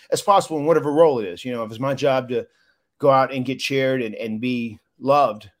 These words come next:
that's what I try and do as a babyface. And then if it's my job to, to be a heel, I really try and be a, a piece of shit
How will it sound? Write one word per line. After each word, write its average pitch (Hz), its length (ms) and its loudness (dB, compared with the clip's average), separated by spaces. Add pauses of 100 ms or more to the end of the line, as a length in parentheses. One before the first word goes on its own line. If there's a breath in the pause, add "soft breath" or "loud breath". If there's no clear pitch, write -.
that's - 180 -8
what 117 100 -2
I - 20 -4
try 117 180 -6
and 110 80 -8
do 113 140 -8
as 107 80 -8
a - 20 -12
babyface. 104 480 -8
And 110 140 -8
then 113 80 -8
if 110 320 -8
it's 127 200 -6
my 151 140 4
job 139 340 4
to, 131 240 -4 (300 soft breath)
to 139 100 -4
be 139 160 0
a 131 60 2
heel, 147 320 6
I 127 80 6
really 139 260 2
try 143 160 -2
and 131 120 -2
be 123 220 0
a, 113 220 0
a 117 140 -6
piece 143 280 -4
of 113 80 -12
shit 131 360 -2